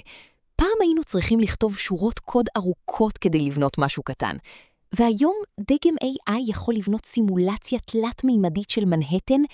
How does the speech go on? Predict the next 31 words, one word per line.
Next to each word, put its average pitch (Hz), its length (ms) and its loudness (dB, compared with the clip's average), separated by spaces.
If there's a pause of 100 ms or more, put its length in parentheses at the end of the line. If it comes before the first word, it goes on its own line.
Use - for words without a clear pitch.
(300)
כמעט 233 600 -2
לבדו. 165 380 4 (960)
אז 262 160 2 (240)
אל 359 80 0
תפחדו 233 460 0
ללכלך 180 540 4
את 190 100 -2
הידיים 151 500 2
ולנסות 139 500 0
את 156 100 -4
הכלים 131 380 0
האלה. 110 220 -6 (680)
לכו 349 260 4 (100)
לבדוק 226 280 4
את 254 100 0
העדכונים 160 520 2
החדשים. 139 500 -2 (640)
תראו 294 300 2
איך - 160 -4
הסייטס 254 520 -2
של 190 180 0
צ'אט - 340 -2
ג'י 185 160 0
פי 170 120 -8
טי 185 120 -4
Work 165 460 4
יכול 190 260 -2
לעזור 170 320 4
לכם 175 240 0
להציג 156 380 0
נתונים, 151 500 2